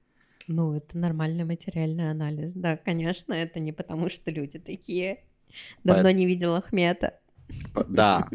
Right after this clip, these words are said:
Speaker 2: п-,
Speaker 1: <laughs>
Speaker 2: ну, конечно, в весь хасл обязательно входят всякие, ам, очень,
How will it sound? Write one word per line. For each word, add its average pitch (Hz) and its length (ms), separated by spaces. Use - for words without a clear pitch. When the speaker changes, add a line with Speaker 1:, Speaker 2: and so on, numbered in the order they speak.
Speaker 2:
п-, 87 260
Speaker 1:
<laughs> - 60
Speaker 2:
ну, 113 360
конечно, 123 640
в 98 580
весь 123 240
хасл 139 480
обязательно 101 640
входят 87 440
всякие, 87 1000
ам, 80 840
очень, 90 560